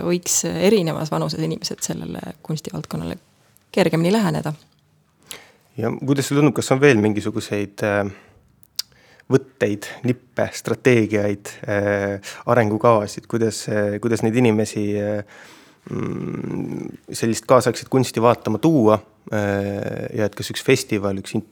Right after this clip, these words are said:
Speaker 2: mis on nagu intensiivne ajaperiood, äh, kus toimub hästi palju, mm, ja tihtipeale ka sellest, äh, väiksest teatriruumist väljaspool, et kas see võiks olla potentsiaalselt üks koht, kuidas, äh, leida mingisuguseid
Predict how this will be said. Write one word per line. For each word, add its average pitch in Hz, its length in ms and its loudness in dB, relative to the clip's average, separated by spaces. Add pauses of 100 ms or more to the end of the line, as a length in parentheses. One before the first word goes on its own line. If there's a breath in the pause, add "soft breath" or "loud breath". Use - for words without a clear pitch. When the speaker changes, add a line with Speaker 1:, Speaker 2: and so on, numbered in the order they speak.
(100)
Speaker 2:
mis 104 240 -6
on 98 160 -2
nagu 107 100 -4
intensiivne 104 720 -2 (600 soft breath)
ajaperiood, 107 680 2 (180)
äh, 98 120 -6
kus - 140 -14
toimub 104 340 2
hästi 101 220 -6
palju, 123 320 -2 (500 soft breath)
mm, 98 380 -4
ja 104 100 -4
tihtipeale 104 460 -2
ka 98 80 -4
sellest, 107 400 -6
äh, 101 240 0
väiksest 107 340 -4
teatriruumist 101 720 -2
väljaspool, 131 540 -4 (640 soft breath)
et 113 200 -4
kas 104 220 -4
see 110 140 2
võiks 104 200 -4
olla 101 180 2
potentsiaalselt 101 720 -4
üks - 320 -16 (400)
koht, - 400 -8
kuidas, - 480 -8
äh, 98 160 -6
leida 101 360 -4
mingisuguseid - 840 -8